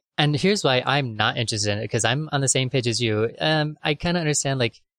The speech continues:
yeah, the dunks are getting a little bit the same. I think they were pretty creative last year. I still watched it last year, even though I,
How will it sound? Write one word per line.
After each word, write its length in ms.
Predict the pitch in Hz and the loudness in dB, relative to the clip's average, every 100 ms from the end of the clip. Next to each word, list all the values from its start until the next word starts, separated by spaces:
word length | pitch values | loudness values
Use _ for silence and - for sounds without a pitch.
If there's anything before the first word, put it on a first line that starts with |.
| _ - | _ -2
yeah, 100 | 131 | 0
the 100 | 120 | 2
dunks 260 | 120 127 - | 2 2 0
are 100 | 120 | 0
getting 260 | 123 123 | 0 0
a 40 | 117 | 0
little 180 | 123 | 0
bit 160 | 113 131 _ | -2 -6 _
the 80 | 139 | -2
same. 380 | - 117 127 135 | 0 2 0 -2
I 80 | 156 | -2
think 240 | 196 262 | -2 -2
they 100 | - | -2
were 80 | 208 | -2
pretty 220 | 175 170 165 | 0 -2 0
creative 320 | - 147 117 | 2 2 2
last 300 | 120 135 - | 0 0 0
year. 100 | 110 | 0
I 60 | |
still 180 | 113 139 | 0 -2
watched 160 | 165 160 | -2 -2
it 80 | 123 | 0
last 300 | 113 120 131 | 0 0 -2
year, 180 | 123 123 | -4 -2
even 160 | 120 123 | -2 0
though 140 | 117 | 2
I, 140 | 113 | 2